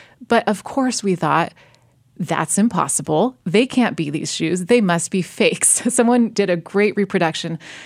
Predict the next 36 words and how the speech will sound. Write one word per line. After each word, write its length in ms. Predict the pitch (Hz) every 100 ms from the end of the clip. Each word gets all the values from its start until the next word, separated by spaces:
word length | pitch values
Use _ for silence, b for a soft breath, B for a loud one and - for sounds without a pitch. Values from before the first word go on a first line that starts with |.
| B
So 160 | - 247
I 20 |
held 220 | 233 269
on 180 | 285 277
to 100 | 262
them 140 | 226 214
for 160 | 208
a 60 | 208
while. 340 | 185 175 190
They 160 | 190 175
were 200 | 160 156 B B -
sitting 300 | - 233 233
in 80 |
my 100 | 214
office 400 | 175 180 196 180
for 160 | - 190
a 60 | 185
while, 480 | 175 175 175 175 -
and 260 | 180 170
I 120 | 165
was 160 | 156 160 -
trying 240 | - 277
to 80 | 254
get 100 | 226
some 140 | - 196
info, 260 | 196 208
but 120 | 190 -
I 80 |
just, 300 | 208 269 - -
I 160 | 165
didn't 160 | 175 185
even 160 | 175
know 100 | 170
where 120 | 160 156
to 80 |
start. 380 | - - 156 -